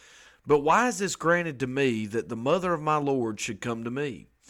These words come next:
For indeed, as soon as the voice of your greeting sounded in my ears, the babe leaped in my womb for joy. Blessed is she who believed, for there will be a fulfillment of those things which were told her from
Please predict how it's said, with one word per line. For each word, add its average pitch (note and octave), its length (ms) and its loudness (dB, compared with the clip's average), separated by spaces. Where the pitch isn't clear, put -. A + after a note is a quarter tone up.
For D#3 260 2
indeed, D3+ 480 2
as A2+ 140 0
soon F#3+ 300 -4
as F3+ 100 -8
the C#3 80 -4
voice E3+ 320 0
of D3 100 -8
your D#3+ 140 -2
greeting C3+ 460 0
sounded F3+ 520 -2
in F#3+ 120 -2
my F#3+ 240 0
ears, A2 400 -4
the G#2+ 140 -6
babe C#3+ 520 0
leaped C#3+ 460 0
in F3 120 -6
my F3 200 0
womb A2+ 640 -6
for - 240 -2
joy. A2+ 600 0
Blessed D3+ 440 2
is E3 180 -4
she F#3 320 -4
who E3+ 160 0
believed, B2 540 -2
for A#2+ 100 -6
there B2 160 2
will B2+ 120 0
be B2+ 180 0
a A#2 80 0
fulfillment C#3 600 -6
of F#2 80 -8
those G#2 260 -6
things G#2+ 340 -10
which G2+ 240 -10
were G#2 120 -10
told C#3+ 400 -4
her G2 200 -8
from G2+ 600 -6